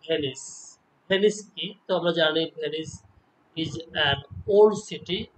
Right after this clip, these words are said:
of historic importance in Italy। তো আমরা যখন নাটকটি পড়ি, তখন কিন্তু আমরা দেখেছিলাম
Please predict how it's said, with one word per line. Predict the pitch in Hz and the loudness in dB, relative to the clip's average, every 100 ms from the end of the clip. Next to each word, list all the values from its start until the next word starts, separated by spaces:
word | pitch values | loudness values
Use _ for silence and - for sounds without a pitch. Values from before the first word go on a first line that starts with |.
| - 156 147 | -8 -2 0
of | 143 - - - _ _ _ | -2 -8 -20 -20 _ _ _
historic | _ _ _ 247 - - 160 | _ _ _ -4 -4 -4 -6
importance | 151 143 135 175 208 208 151 | -2 -2 0 0 -2 -4 -6
in | 147 - | -6 -10
Italy। | 180 - - - _ _ _ _ - | -18 -20 -20 -20 _ _ _ _ -6
তো | 175 | -2
আমরা | 175 196 202 | 2 4 4
যখন | 202 208 202 196 196 - - _ 175 | 2 2 0 0 -12 -16 -20 _ 0
নাটকটি | 165 170 170 185 - | 2 2 -2 -4 2
পড়ি, | 202 151 - - | 2 2 -6 -2
তখন | 156 175 170 | -2 -2 -4
কিন্তু | 170 165 | -4 0
আমরা | 160 151 | 2 2
দেখেছিলাম | 151 - 143 | 0 -2 -2